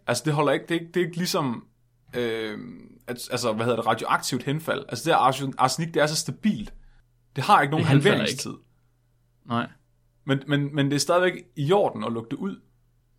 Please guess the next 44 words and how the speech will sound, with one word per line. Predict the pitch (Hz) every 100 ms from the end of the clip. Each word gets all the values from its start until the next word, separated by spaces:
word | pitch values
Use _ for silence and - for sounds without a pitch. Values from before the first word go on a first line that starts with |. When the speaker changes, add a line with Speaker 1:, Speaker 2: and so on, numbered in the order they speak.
| -
Speaker 2:
Ja, |
det | 120
er | 135
jo | 143
sindssygt. | 147 143 - - - _ _ _ _
Speaker 1:
Men | 135
der | 135
skal | 135 135
mere, | 143 143
men | 139 135
der | 135
skal | 139
selvfølgelig | 131 131 160 165
mere | 151 170
til | 170 - 202 196 123
end, | 117 110
end | 117
radioaktivitet, | 104 110 - 113 110 107 175 147
for | - 123
at | - -
det | 110
er |
dødeligt. | 131 156 160
Men | 123 120
alligevel | 139 180 170
er | 120
der | 120
ikke | 151
nogen, | 156
der, | 160 - -
der | 120
tænker | - 208 294
over | - -
det. | - _ _ - - -
Og | 135
jeg |
tror, | 139 - 185
det | 135
er, |
fordi | 156
det | 170 147
er |
mere | 147 170
abstrakt. | - 135 - - 185 - -